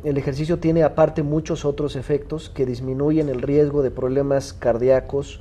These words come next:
de problemas vasculares en general, eh, aprovecha uno mejor el azúcar que consume, o sea, tiene muchos otros beneficios aparte de solamente quemar calorías.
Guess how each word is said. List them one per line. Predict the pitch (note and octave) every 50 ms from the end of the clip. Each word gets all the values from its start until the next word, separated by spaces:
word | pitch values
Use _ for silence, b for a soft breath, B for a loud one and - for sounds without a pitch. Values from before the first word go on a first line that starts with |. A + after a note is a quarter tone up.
| B B B B B B B
de | - C3
problemas | - - C#3 C3+ C3+ C#3+ C#3+ D3 D3+ C3+
vasculares | B2 B2 A#2 - - - B2+ A#2+ B2+ C3+ C3 C3+ C#3 B2+
en | C3 A#2+
general, | - - B2 B2 A#2+ B2+ C3 C3+ C#3+ D3 D3 B B B B B B B B -
eh, | C3+ C3+ C3+ C3 B2 A2+ - - - - - - -
aprovecha | - - - C#3 C3+ C#3 D3+ D3 - D#3+
uno | D3+ D3+ D3+ D3
mejor | C3+ C3 B2 - D3 D3 D3 C#3+ B B B B B
el | - C3 C3
azúcar | B2+ A#2+ - - E3 D#3+ D#3+ - D#3+ D3+ C3+
que | - C3
consume, | B2 C3 C3 A#2 - - D3 C#3 C#3 D#3 D#3 - B B B B B -
o |
sea, | C3 D3+ D3 - - - -
tiene | - F3 E3 F3+ G3+ G3 - - - -
muchos | D3+ D3+ E3+ G3+ G3+ - A#3 - -
otros | F#3 F3+ F#3 F3+ D#3+
beneficios | D3 C#3 C3 A#2+ - C#3+ C3 - - E3+ - - - - - - - - - - - - - - -
aparte | B2 B2 - - D3+ D3+ D#3 - F3+ D#3+
de | C3
solamente | - - - E3 D#3+ D3+ D3+ D#3 D3 C#3 A#2
quemar | - A2 A2+ A#2+ B2+ B2+
calorías. | - C3 B2 C#3+ D#3 E3+ D#3+ - - -